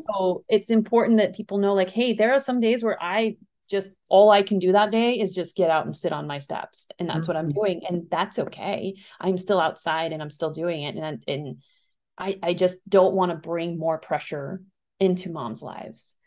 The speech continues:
Speaker 2: Yeah.
Speaker 1: Like, my, my focus is, "I wanna simplify it for you. I wanna encourage you and I wanna support you in exactly where you are. And I want to bring that confidence." Because every step of the way, as you build that confidence, y-, you can do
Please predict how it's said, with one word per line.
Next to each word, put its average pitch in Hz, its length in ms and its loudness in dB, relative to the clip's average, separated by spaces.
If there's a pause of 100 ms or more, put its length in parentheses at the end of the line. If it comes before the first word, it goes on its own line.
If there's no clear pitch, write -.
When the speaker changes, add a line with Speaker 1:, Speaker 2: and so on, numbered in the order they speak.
(160)
Speaker 2:
Yeah. - 100 -12
Speaker 1:
Like, 170 160 -2
my, 175 160 0 (140)
my 170 160 -4
focus 180 520 0
is, 165 180 -10
"I 185 120 0
wanna 190 220 2
simplify 185 760 -2
it 170 160 -6
for 175 180 -4
you. 160 400 -4 (260)
I 196 120 4
wanna 180 220 4
encourage 196 520 2
you 175 220 0
and 165 120 -4
I 165 40 -4
wanna 160 160 -6
support 202 440 -2
you 175 200 -4
in 160 60 -6
exactly 160 560 -4
where 160 140 -6
you 156 220 -8
are. 156 300 2
And 190 120 -4
I 165 140 -6
want 165 260 -2
to 196 80 -6
bring 165 220 -6
that 104 160 -10
confidence." - 680 -12 (260)
Because 196 260 2
every 196 320 4
step 202 300 -2
of 180 140 -8
the 185 100 -2
way, 170 220 2
as 165 120 -4
you 165 80 -10
build 165 280 -2
that 160 200 -4
confidence, 208 640 -2 (140)
y-, 180 100 -10
you 175 180 -10
can 170 200 -10
do 165 200 -6